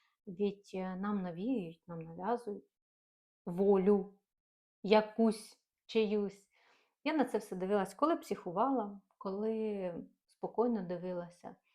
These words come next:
коли засуджувала, бувало по-разному. Але понімаю, що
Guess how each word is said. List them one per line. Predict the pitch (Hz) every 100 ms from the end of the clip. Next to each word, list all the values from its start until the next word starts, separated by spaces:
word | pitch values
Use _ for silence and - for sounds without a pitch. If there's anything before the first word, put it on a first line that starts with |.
| _ _ _ _ _ _
коли | 196 220
засуджувала, | 240 240 208 214 208 196 185 185 196 -
бувало | 170 202 202
по-разному. | 190 180 190 220 202 185 - _ _ _ _ -
Але | 208 240
понімаю, | 240 208 196 220 226
що | 202 -